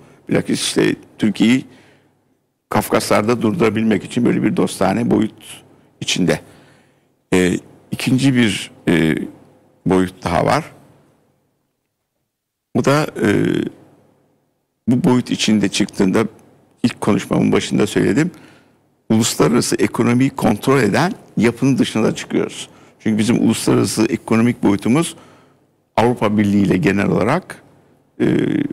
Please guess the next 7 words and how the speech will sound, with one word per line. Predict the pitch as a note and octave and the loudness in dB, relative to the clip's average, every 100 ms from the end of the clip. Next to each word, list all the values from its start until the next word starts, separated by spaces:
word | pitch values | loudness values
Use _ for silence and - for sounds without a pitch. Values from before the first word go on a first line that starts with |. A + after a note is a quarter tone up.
| - - | -6 0
Amerika'nın | A#2+ B2 - G#2 | 2 2 2 0
kontrol | G2 G#2+ G#2+ A#2+ - | 0 -2 2 2 2
ettiği | - - D#3 - | -2 -2 0 0
ekonomik | - A#2+ B2 F#2+ | 0 0 0 0
alanlarda. | F#2+ F2+ F2 E2 D2+ - - - - _ _ _ _ _ | 2 2 2 0 -2 -8 -12 -20 -20 _ _ _ _ _
Öbür | G2+ G2+ | 0 0
türlü | - F2 A2 B2+ | -2 -2 0 0